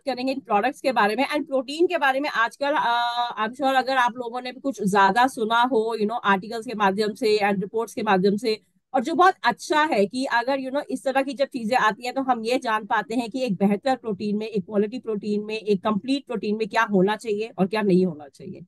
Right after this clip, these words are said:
राइट? तो सबसे पहले ये पाया गया जो प्रोटीन है वो एक कंप्लीट प्रोटीन होना चाहिए, उसी में किसी तरह के हार्मफुल कोई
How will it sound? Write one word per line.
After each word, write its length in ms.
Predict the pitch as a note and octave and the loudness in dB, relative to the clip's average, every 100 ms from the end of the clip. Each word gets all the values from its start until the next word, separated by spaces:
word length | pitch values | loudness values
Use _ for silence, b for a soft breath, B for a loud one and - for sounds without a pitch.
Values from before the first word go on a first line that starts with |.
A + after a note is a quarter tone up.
| _ _ _ F#3 | _ _ _ 2
राइट? 260 | F#3+ A3+ - _ _ C4+ | 2 2 -4 _ _ 0
तो 60 | |
सबसे 320 | C#4 C4+ D#4+ | 2 0 -2
पहले 240 | D4+ C#4+ D4+ | 0 2 2
ये 220 | C#4 C#4+ | 4 4
पाया 300 | C#4 C4 C4 | 6 4 4
गया 160 | B3 C#4 | 2 -2
जो 140 | C#4+ | -2
प्रोटीन 560 | - A#3+ C4 C4+ D4 C#4+ | -4 -8 -4 -2 0 2
है 100 | C4 | 4
वो 180 | C#4 | 2
एक 160 | A#3 C4 | 0 -2
कंप्लीट 580 | B3 A#3 G#3 B3 D4 - - | -2 -2 -4 -6 -6 -6 -4
प्रोटीन 540 | A3+ A3+ B3 C4 C#4+ | -2 -2 -2 -2 0
होना 260 | A#3+ A#3 A3+ | 0 0 -2
चाहिए, 220 | B3 C4+ | 0 -2
उसी 200 | C4+ C4 | -2 -6
में 160 | B3+ | -8
किसी 300 | C4 B3 B3+ | -10 -12 -12
तरह 160 | A#3+ A#3+ | -2 -2
के 120 | A#3 | 0
हार्मफुल 560 | C4 F#3+ F#3+ G3 - C4 | -2 2 2 0 -4 -4
कोई 280 | - C4+ | 0 -2